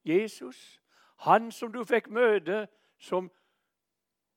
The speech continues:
ordnet hele frelsesspørsmålet for deg. Du ser, det evige livet begynner her på jord,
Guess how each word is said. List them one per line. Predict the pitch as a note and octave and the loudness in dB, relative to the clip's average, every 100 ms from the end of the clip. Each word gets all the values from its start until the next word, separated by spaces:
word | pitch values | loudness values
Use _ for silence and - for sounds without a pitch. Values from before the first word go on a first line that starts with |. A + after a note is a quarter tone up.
| _ _ _ _ _ _ _ | _ _ _ _ _ _ _
ordnet | G#3 G#3+ F#3+ E3+ G#3+ | 0 0 -2 0 0
hele | F3 A3+ A#3 G#3+ G#3+ | 2 2 0 -2 -4
frelsesspørsmålet | G#3 A3+ A3 - G3+ E3+ G#3+ F#3+ A3 A3 | -2 -2 -2 -6 -10 -6 -8 -6 -6 -6
for | G#3 G#3+ | -4 -2
deg. | G#3+ A3+ A3 _ _ _ _ _ _ _ _ _ _ _ _ _ _ _ _ _ _ _ _ _ _ _ _ _ _ _ _ _ _ _ _ _ _ _ _ _ _ _ _ _ _ | 0 -2 -4 _ _ _ _ _ _ _ _ _ _ _ _ _ _ _ _ _ _ _ _ _ _ _ _ _ _ _ _ _ _ _ _ _ _ _ _ _ _ _ _ _ _
Du | D#3+ | -16
ser, | - D#3+ E3 - _ - | -12 -8 -8 -10 _ -14
det | D#3 F3 - | -12 -12 -10
evige | G3 F3+ D#3+ D3+ D#3+ | -6 -6 -8 -10 -10
livet | E3+ D#3+ E3+ F3+ D#3+ | -10 -8 -10 -10 -12
begynner | D#3 D3+ D#3+ D#3+ | -12 -12 -10 -12
her | C#3 D3 | -10 -12
på | D3 D#3 | -10 -14
jord, | C#3 C3 E3 F3 | -12 -12 -14 -16